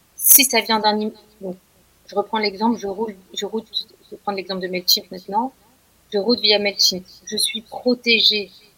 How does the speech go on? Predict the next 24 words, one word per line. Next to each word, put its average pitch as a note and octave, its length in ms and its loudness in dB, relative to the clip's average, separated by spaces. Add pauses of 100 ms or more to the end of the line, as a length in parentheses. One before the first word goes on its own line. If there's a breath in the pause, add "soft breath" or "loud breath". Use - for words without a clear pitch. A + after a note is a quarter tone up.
(120)
par G3 140 4
la G3 100 6
redirection F#3+ 720 0
si - 200 -4
c'est - 140 2
un F#3+ 80 -4
lien F#3+ 320 0
qui F#3+ 140 -14
vient F3+ 160 -8
de F3 60 -8
mes E3+ 200 -12
emails. A3 300 -2 (2000 soft breath)
Par - 220 -2
contre, A3+ 260 2
une G3 100 -4
fois A#3 200 2
que - 40 0
je - 40 8
suis - 100 2
sur G3 300 0
mon, F3+ 360 -8 (3000)
ma G3 120 8
landing F3+ 380 2
page, A3 500 6